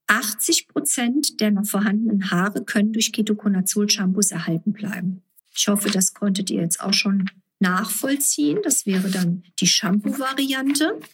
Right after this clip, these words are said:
Dann gibt es noch die Sägepalme als Nahrungsergänzungsmittel. Da sollte man dreihundert Milligramm am Tag zu sich nehmen, verteilt auf drei Portionen wegen der kurzen Halbwertszeit.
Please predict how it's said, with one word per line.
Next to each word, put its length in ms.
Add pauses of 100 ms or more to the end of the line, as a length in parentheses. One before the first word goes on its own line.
(500)
Dann 220
gibt 280
es 180
noch 320 (320)
die 80
Sägepalme 1120 (600)
als 260
Nahrungsergänzungsmittel. 1500 (220)
Da 120
sollte 420
man 180
dreihundert 580
Milligramm 520
am 180
Tag 360
zu 220
sich 320
nehmen, 220
verteilt 720 (280)
auf 240
drei 600 (180)
Portionen 1000
wegen 160
der 100
kurzen 480
Halbwertszeit. 1040